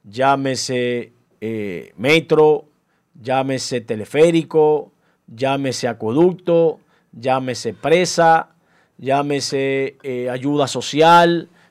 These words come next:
llámese tarjeta solidaridad, llámese plan Patí,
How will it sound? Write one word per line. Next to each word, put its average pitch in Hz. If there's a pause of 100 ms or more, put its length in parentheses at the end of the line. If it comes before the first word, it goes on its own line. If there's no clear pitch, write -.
llámese 139
tarjeta 135
solidaridad, 131 (320)
llámese 143
plan 139
Patí, 180